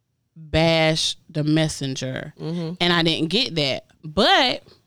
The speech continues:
Speaker 1: you know what? When you like somebody,
Speaker 2: Mm-hmm.
Speaker 1: or when you love somebody, or when you're in a relationship with somebody, um, you really kinda just take on everything that you guys have going on.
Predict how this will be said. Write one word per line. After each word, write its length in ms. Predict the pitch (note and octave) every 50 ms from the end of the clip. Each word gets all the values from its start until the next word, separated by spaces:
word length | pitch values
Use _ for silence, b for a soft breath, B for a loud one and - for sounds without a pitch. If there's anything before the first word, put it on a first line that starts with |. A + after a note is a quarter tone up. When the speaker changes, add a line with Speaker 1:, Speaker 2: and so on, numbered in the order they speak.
| _
Speaker 1:
you 120 | - D3 C#3+
know 280 | C#3 C#3+ C#3+ E3 F3
what? 480 | F#3+ G#3 A#3 B3+ C#4+ D#4 D4+ D4 - - -
When 260 | - E3 D#3+ D3+ D3
you 100 | D#3 E3
like 260 | G3 A3+ C#4+ D#4+ A#3+
somebody, 720 | - B3+ A#3+ A#3+ A#3 A3+ A3 A3 A3 G#3+ A3+ A3 A3 A3 A3
Speaker 2:
Mm-hmm. 240 | E3 G#3 B3 C4 E4 G4+ B B B _ _ _ -
Speaker 1:
or 220 | C#3+ D3 D3 C#3+
when 220 | C#3+ D3 D3 D3 D3
you 100 | D#3 E3
love 320 | F#3 A3 B3+ C#4 C#4+ C4
somebody, 680 | - - G#3+ G#3 G3+ G3 F#3+ G3 G3 F#3+ F#3+ G3 G3 G3
or 180 | F#3 E3 D#3+ D#3+
when 160 | E3 D#3+ E3
you're 100 | E3 E3
in 80 | E3 E3
a 40 | E3
relationship 500 | E3+ F3+ F#3+ A3 - A#3+ G#3 - G3 E3+
with 120 | - - -
somebody, 600 | F3 E3+ E3+ D#3 D3+ D3+ D3+ D3 D3 D3+ D3+ B B B B B B B _
um, 540 | E3 D#3+ D#3+ D#3+ D#3+ D#3+ D#3+ D#3 D3+ D3+ D3+
you 220 | D#3+ E3+ F#3 F#3
really 640 | F3+ E3+ F3+ F#3 F#3 F#3+ F#3 F#3+ F#3+ F#3 F3 E3+ - -
kinda 500 | - - - - F3+ E3 E3 E3+ D#3+ D#3 D#3
just 800 | D#3 - - E3 D#3 D3+ D3+ D3 D3 - - - - - - - - _ _ _ _ _ _ _ -
take 320 | - - G3 E3+ E3+ -
on 680 | C3 D#3 E3+ E3+ E3 D#3+ D3 D3 C#3+ C#3 C#3 C#3 D3 D3 - _ _ _ _ _ _ _ _ _ _ F#3 D#3 D3+ D3 _ _ _ _ _ _ _ -
everything 640 | F3 F#3+ F#3+ F#3 F3 - F3+ E3+ E3+ E3+ E3 E3 E3
that 320 | D#3+ D#3 D3+ D3+ C#3 -
you 240 | - F3 F3+ F#3+ F#3+
guys 300 | F3+ E3+ D#3 D3+ D3 C#3 -
have 200 | E3 C#3+ C#3+ D#3
going 300 | D3+ C#3 C3 B2 A2 G#2+
on. 260 | F#2 D2 - -